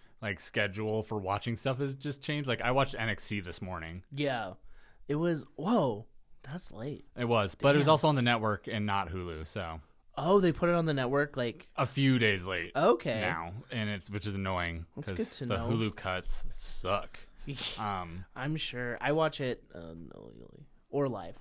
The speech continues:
Speaker 1: Yeah, I, I can't. Like, I try to if I can, but now I'm working during, I'm working during everything but Raw, which we're recording during Raw, so.
Speaker 2: Yeah. Um, I'm trying to find, uh, Blurg's question from last week.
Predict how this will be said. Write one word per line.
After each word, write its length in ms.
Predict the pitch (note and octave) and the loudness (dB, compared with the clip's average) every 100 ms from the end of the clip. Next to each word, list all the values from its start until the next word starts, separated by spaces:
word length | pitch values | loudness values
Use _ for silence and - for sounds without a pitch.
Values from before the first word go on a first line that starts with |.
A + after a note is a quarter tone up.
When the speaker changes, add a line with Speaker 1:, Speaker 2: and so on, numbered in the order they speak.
| - | -6
Speaker 1:
Yeah, 240 | D3 A2 G#2 | 4 6 6
I, 240 | F3 G3 G3+ | 6 6 6
I 100 | D#3+ | 0
can't. 500 | - A#2+ A2+ A2+ C3 | 2 4 4 2 2
Like, 200 | B2 A#2+ | 2 4
I 140 | G#2+ F#2 | 2 0
try 280 | - F#2+ F#2 | -6 -2 -2
to 260 | F2 F2+ F2 | -2 -4 -4
if 140 | E2+ | -4
I 40 | F2 | -6
can, 380 | F2+ E2+ E2+ - | -6 -6 -8 -6
but 300 | F#2 F2 - - _ - B2+ | -4 -4 -8 -20 _ -18 -10
now 220 | F#2+ F#2+ | -6 -4
I'm 160 | F#2 | -4
working 340 | F2+ E2+ F2 E2+ | -4 -6 -8 -6
during, 300 | F2+ F2 - A2 | -6 -6 -8 -4
I'm 180 | A2 | 0
working 300 | G#2+ G#2+ A2 | 2 2 0
during 280 | G#2 G2+ G2 G2+ | 0 0 0 -2
everything 360 | G2+ G#2 G2 E2+ | -4 -2 -4 0
but 260 | F#2+ D#2 - - | 0 0 -8 -8
Raw, 440 | F2+ F2 E2 D#2+ F#2+ | -2 2 2 -2 -6
which 480 | F#2+ E2+ - - - - - - - | -8 -8 -10 -14 -18 -20 -20 -20 -14
we're 100 | - | -8
recording 380 | F2 - G2 F2 | -6 -2 0 0
during 200 | D#2+ D2+ | -4 -8
Raw, 300 | D2 A#1 C#2+ | -6 -8 -10
so. 320 | - G#2+ F2 F#2+ - - - D3+ | -10 -6 -4 -6 -8 -20 -16 -8
Speaker 2:
Yeah. 300 | E3 B2+ G2 - _ _ - - _ | -6 -6 -10 -18 _ _ -20 -20 _
Um, 260 | D3 D3+ C#3+ | 0 0 -2
I'm 100 | C#3+ | -4
trying 260 | C#3 E3+ F3+ | -2 -2 -2
to 80 | F#3+ | -4
find, 720 | D#3 C#3+ C#3+ C#3+ C#3 C#3 - - | -4 -2 -2 -2 -2 -4 -6 -6
uh, 300 | A#2 A#2+ A2+ | -6 -4 -6
Blurg's 360 | A#2+ B2 B2 - | -4 -6 -6 -8
question 380 | C3 B2 A#2 A2+ | -8 -8 -10 -12
from 200 | G#2 G#2 | -12 -12
last 300 | G#2 G#2 A2+ | -10 -10 -8
week. 300 | C3+ C#3 | -8 -10